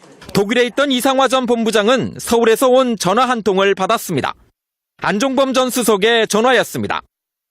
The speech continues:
안 전 수석은 "안종범입니다"로 말을 꺼낸 뒤 케이비 하나은행 유럽통합본부 설치 상황을 물었고 이 전 본부장은 안 전 수석에게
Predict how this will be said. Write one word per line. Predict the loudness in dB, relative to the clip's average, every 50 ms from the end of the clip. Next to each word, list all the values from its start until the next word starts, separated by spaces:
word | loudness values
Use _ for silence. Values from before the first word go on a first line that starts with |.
| _ _ _ _ _ -12 -8
안 | -6 -6 -6
전 | -4 -6 -6 -6
수석은 | -8 -6 -6 -4 -4 -4 -4 -4 -6 -6 -10 -14 _ _
"안종범입니다"로 | -8 -8 -6 -4 -6 -4 -2 -2 -2 -2 -2 -4 -2 -2 -2 -2 -2 0 0 0 0 0
말을 | 0 0 -2 -2 -2 -2
꺼낸 | -2 -2 -2 0 -2 -2
뒤 | -4 -6 -8 _ _ _ _ _ _ _ -20 -20 -16 -8 -4
케이비 | -2 0 0 0 0 0 0 0 0
하나은행 | 0 0 0 0 2 2 2 2 2 0 0 -2 -2
유럽통합본부 | 0 2 2 2 2 0 0 0 0 0 0 -2 -2 0 0 2 2 2
설치 | 0 -2 -2 -2 0 -2 0
상황을 | 0 0 2 2 0 0 0
물었고 | 0 0 -2 -2 -4 -6 -10 -10 _ _ _ _ _ _ _ _ _ -20 -20 -20 -8 -4
이 | -4 0 0
전 | 0 0 2
본부장은 | 0 0 0 0 2 2 2 2 2 0 0 -2 -2
안 | -2 -2 -2 0
전 | 0 0 0
수석에게 | -2 -2 -2 0 0 0 0 -2 -2 -6